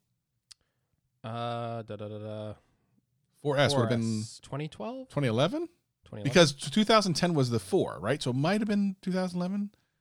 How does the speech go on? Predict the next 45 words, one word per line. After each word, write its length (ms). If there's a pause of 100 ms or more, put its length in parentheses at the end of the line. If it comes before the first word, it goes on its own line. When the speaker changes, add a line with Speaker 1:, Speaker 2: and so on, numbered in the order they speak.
(520)
Speaker 1:
Yeah. 120
Speaker 2:
Regardless, 360
we're 80
talking 320
about 380
at 120
least, 420
like, 160
nine 300
Speaker 1:
I 40
think 80
it's 40
Speaker 2:
years 160
of, 60
Speaker 1:
twenty 160
twelve 280
Speaker 2:
of 60
Speaker 1:
though. 260 (140)
Hold 140
on. 160 (420)
Speaker 2:
twenty 160
twelve? 260 (580)
Speaker 1:
Uh, 80
let 100
me 80
Speaker 2:
Okay, 120
Speaker 1:
look 80
Speaker 2:
well, 100
Speaker 1:
up, 60
let 20
me 40
Speaker 2:
we're 80
at 60
Speaker 1:
look 100
Speaker 2:
least 140
Speaker 1:
up. 20
I 20
don't 80
wanna 40
Speaker 2:
looking 80
Speaker 1:
be 60
Speaker 2:
at 80
Speaker 1:
wrong. 80
Speaker 2:
seven 400
or, 140